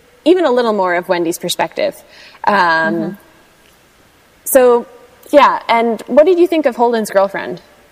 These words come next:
Speaker 2: Uh, I mean, I liked her a lot. I think she was definitely done a disservice by Holden and the
Speaker 1: Mm-hmm.
Speaker 2: show. Um, she's obviously, she's so smart.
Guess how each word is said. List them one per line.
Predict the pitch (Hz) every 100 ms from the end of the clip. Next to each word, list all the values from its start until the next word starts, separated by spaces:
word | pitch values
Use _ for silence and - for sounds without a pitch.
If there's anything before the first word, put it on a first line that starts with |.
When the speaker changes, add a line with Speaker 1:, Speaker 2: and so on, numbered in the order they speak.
| - - 262
Speaker 2:
Uh, | 262 262 262 -
I | 247
mean, | 294
I | 302
liked | 240 196 220 -
her | 277 269 277
a | -
lot. | 196 190 180 196 240
I | 180
think | 180 190 180
she | - 185
was | 175
definitely | 165 160 202
done | 202 180
a | 180
disservice | 170 - 165 165 190 - - _
by | 156 160 175
Holden | 196 185 180 - 233 254 262 285 330 240
and | 240
the | 220 190 180
Speaker 1:
Mm-hmm. | 220
Speaker 2:
show. | 220 170 196 254 302 - -
Um, | 202 202 202 202 202 202 196 - _ _ _ _ _ _ -
she's | 226 214
obviously, | 233 277 - 226
she's | - - 247
so | - 294
smart. | - 240 240 -